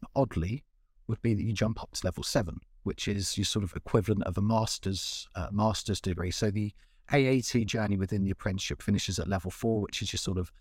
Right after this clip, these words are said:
first year of university foundation degree. Then you jump up to your level seven to study for your chartered qualifications. Within Scotland, we have something known as the modern apprenticeships, which would commence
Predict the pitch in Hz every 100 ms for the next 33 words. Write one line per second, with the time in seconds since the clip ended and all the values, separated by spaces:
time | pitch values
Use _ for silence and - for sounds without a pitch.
0 | _ - - - 117 107 - 98 90 101
1 | 90 87 95 - - 87 92 92 92 -
2 | 92 87 92 92 95 95 92 107 104 -
3 | 98 - - 95 92 _ - - 110 101
4 | 92 90 - 90 92 - 92 92 - -
5 | 110 95 - 87 - 110 95 - - 92
6 | 90 - - 80 - 85 95 _ _ -
7 | - 120 135 131 - 220 - 196 208 -
8 | 123 135 - 117 117 113 107 110 - 113
9 | 117 151 - 156 - 180 175 165 226 -
10 | - - _ _ _ _ - 127 - -
11 | 127 120 - - 135 127 117 -